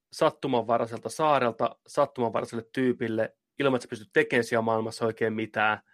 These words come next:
muuta kuin seilaa ja hakea ne possut. Se on vähän niin kuin semmoinen, että who gives a fuck, thieves of fucking sea. Et,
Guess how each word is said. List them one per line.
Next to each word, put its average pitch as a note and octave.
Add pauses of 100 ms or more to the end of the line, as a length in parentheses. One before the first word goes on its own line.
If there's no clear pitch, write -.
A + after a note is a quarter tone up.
(300)
muuta B2
kuin G#2+
seilaa A2
ja A2
hakea A#2
ne G#2+
possut. - (1160)
Se -
on B2+
vähän D3+
niin D3
kuin C3
semmoinen, B2+
että A#2+ (200)
who F3+
gives F3+
a D3
fuck, F3 (880)
thieves A#2+
of A#2 (320)
fucking A2+
sea. G#2+ (640)
Et, -